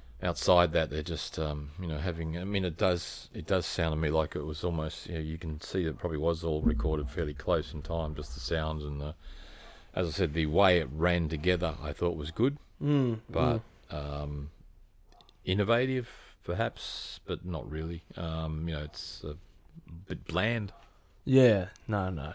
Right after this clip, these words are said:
Speaker 2: definitely such. There, uh, there is the Spanish singer, uh, I'm gonna mispronounce this, I think, Buica, uh, who sings most of the songs, and that, that does pay off as well, because having the same singer throughout the album, obviously,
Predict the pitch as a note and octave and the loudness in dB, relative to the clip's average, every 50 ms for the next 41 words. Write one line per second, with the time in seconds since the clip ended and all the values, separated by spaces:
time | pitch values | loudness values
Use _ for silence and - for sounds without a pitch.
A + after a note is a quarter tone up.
0 | - - G#2+ G2 - - F#2+ F2+ F#2 F#2+ - - - F2+ F2 F#2 - - - - | -2 0 -2 0 0 -2 -2 -2 -2 -4 -4 -2 -2 -2 -2 -4 -8 -12 -14 -14
1 | - - - - - - - - - - - - - D#3 E3 E3 D#3+ E3 E3+ E3 | -20 -20 -20 -20 -20 -20 -20 -20 -20 -20 -6 4 8 10 12 12 12 12 12 12
2 | D#3+ D#3+ D#3+ D#3 D3+ D3 - - - - - - - - - _ - - - - | 12 12 12 10 10 8 6 2 -10 -20 -20 -20 -20 -20 -20 _ -20 -20 -20 -14
3 | - - D3+ D#3 F3 F3 F3 F3+ - - - F#3+ F#3 G3 F#3 D#3+ - - E3+ D#3+ | -4 2 6 6 6 6 6 0 -2 2 4 4 4 4 4 2 2 4 4 6
4 | D#3 D3+ C#3+ C#3 C3+ C3+ - - - - C3 B2+ B2+ B2 B2+ C3 B2 A#2+ A#2 A#2 | 8 8 8 8 8 6 4 -2 -10 -10 -10 -8 -8 -8 -8 -8 -6 -6 -6 -8
5 | A2 - - A#2 A#2 A#2 C3 C3+ - A2 G#2+ - A#2 A2+ A2+ C3+ E3 - - _ | -8 -8 -4 -2 0 0 0 0 -2 -4 -2 -2 -2 0 0 -2 -2 -2 -10 _
6 | _ _ - - C#3 B2+ C3 F3 F#3+ - - A2+ B2+ G3 - - - - - - | _ _ -10 -2 4 8 8 8 8 6 6 4 4 4 2 -2 -18 -20 -20 -20
7 | - - - - A#2 A#2 A2+ G#2+ C3 C#3 B2 - - C3 B2 A#2+ A#2+ - B2 B2 | -14 -4 2 6 8 8 8 8 8 6 6 6 6 4 4 4 0 0 2 4
8 | B2+ B2+ B2+ B2+ B2+ - - - A#2 B2 A#2+ B2+ B2 A2+ - - - A#2+ A#2 A#2 | 6 6 6 6 4 0 -2 2 2 2 4 4 0 -2 0 2 4 4 4 4
9 | A#2 A2+ - B2 B2+ B2 B2 C3 G3+ G#3 F3 C#3+ D3+ E3 - - C3+ B2+ B2 - | 2 2 2 4 4 4 4 4 4 4 6 8 8 8 10 10 6 6 6 4
10 | B2 A#2 A2+ G#2+ G2+ G2+ G2+ - A2+ G#2+ G#2 - G#2+ G#2 G#2 G2 G2 G#2 G2 - | 2 2 4 6 4 4 2 2 -2 -2 0 2 4 4 4 4 2 0 2 4
11 | G#2+ G#2+ G#2 - - - - - - - - A#2 G#2+ G#2 G2+ F#2+ - - G#2+ G2+ | 4 4 4 2 -4 -14 -18 -18 -10 0 2 2 2 2 0 0 2 2 2 2
12 | G2 F#2 - - G#2 G2 F#2+ F#2 F2 - - G#2+ G2 F2+ F#2 A2 G2 G2+ F2+ F2+ | 0 -2 -4 -4 -2 -2 -2 -2 -2 -2 -2 0 -2 -2 -2 -2 -2 0 0 0
13 | F#2 F#2+ F#2+ F#2+ F#2 F#2 F2+ F#2 - - - G2 F#2 F2 | 0 -2 -2 -4 -4 -4 -4 -6 -6 -4 -4 -2 -4 -4